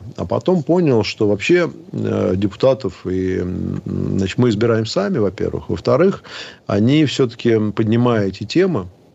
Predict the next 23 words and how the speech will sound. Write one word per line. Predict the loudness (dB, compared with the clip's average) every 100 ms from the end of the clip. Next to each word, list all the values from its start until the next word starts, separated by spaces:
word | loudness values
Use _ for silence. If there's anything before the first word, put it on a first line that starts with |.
| _ -10
а, | -4 -2 0 -2 -2
просто | 0 0 -2
поднимая | -2 2 2 4 2 0
их | -4 0
в | 0
общественную | 0 -2 -2 -4
плоскость, | 0 0 0 -6 -2
да, | 0 0 -4 -12 -14 -6
и | 0 4 4
выражая | 4 2 2 2 2 0
свою | 0 0
реакцию, | 2 2 2 2
они, | 2 2
в | 0
принципе, | 2 2 2 -2 0 -2
это | 2 2 2 2
реагируют | 2 2 2 2 0
на | -2
общественное | -4 -2 -2 0
мнение | 2 2 0 -2
в |
первую | -6 -6 -4 -6
очередь. | -8 -10